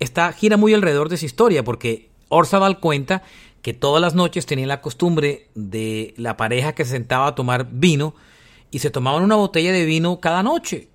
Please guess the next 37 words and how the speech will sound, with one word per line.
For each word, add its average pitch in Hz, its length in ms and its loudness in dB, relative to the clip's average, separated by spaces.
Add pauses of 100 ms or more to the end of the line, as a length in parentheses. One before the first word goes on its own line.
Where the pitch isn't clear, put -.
(120)
Era 135 200 -2
una 226 160 2
costumbre 202 440 2
diaria, 160 680 -2
hasta 127 260 -6
que 131 60 -6
un 147 80 -2
día 190 360 2 (100)
Orzabal 190 420 4
se 160 100 -2
da 147 160 -2
cuenta 165 400 -2 (300)
que 123 100 -6
su 135 140 -4
mujer 127 260 0
se 143 60 0
estaba 185 260 2
tomando 175 320 2
más 175 260 2
de 185 60 -2
una 190 140 2
botella 160 400 -2
de 180 100 0
vino 147 240 -2
diaria 147 560 0
y 156 100 0
que 127 120 -2
había 107 240 -4
caído 127 260 0
en 143 60 -2
el 143 80 0
alcoholismo. 135 640 -2 (480)
Nunca 233 640 6
logró 156 540 4
salir 165 380 0
del 196 100 4
alcoholismo 160 640 -2